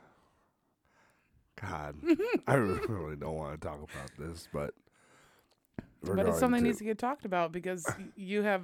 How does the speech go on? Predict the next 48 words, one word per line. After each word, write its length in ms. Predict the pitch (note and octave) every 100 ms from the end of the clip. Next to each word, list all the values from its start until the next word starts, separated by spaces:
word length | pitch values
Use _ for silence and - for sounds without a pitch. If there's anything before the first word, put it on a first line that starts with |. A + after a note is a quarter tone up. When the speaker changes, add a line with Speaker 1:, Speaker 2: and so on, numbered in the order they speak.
| -
Speaker 2:
y-, 180 | - F#3+ -
you 200 | F#3+ G3+
have 220 | F#3+ F3+ -
all 240 | - F#3+
these 220 | G#3 G3+ -
ideas. 800 | F3+ E3+ F#3 E3+ D#3 D3+ - - - -
Speaker 1:
I 100 | -
do. 260 | D#3+ C3+ A#2+
I 60 | -
have 120 | D3
some 200 | - A2+
really 180 | F#2 E2+
great 240 | D#2 D2
ideas, 480 | C#2 C2 - - - -
though. 120 | - _ _ _ _ - _ _ _ -
I 40 |
have 80 | D#3
some 120 | F#3+
funny 300 | D#3+ B2 C3
ones, 300 | C3+ B2+ B2+
I 40 | A2
have 100 | G2
some 140 | G2
dark 320 | E2+ E2+ F2
ones, 280 | F#2 E2+ E2+
and 120 | F2
I 100 | F2+ E2+
have 160 | E2+
some, 160 | - E2
like, 200 | D2+ D#2 _ _ _ _ _ _ -
real 160 | A#2
sweet 380 | A2+ - C#3 -
ones. 440 | E2 D2 C2+ C#2+ E2
And 160 | D2+ - _ _ _ _ _ -
I 40 |
don't 160 | D2 E2+
know. 260 | F2 D2+ - _ _ -
I 40 |
just 140 | D#2 E2
don't 160 | F2
have 120 | F2+ E2 E2 -
time 260 | - D#2+ E2
to 200 | D2 D#2 - _ _ -
sit 140 | D2+
and 240 | C#2 C#2+ - _ _ _ _
write 180 | - C#2+
'em 80 | C#2
all. 180 | C2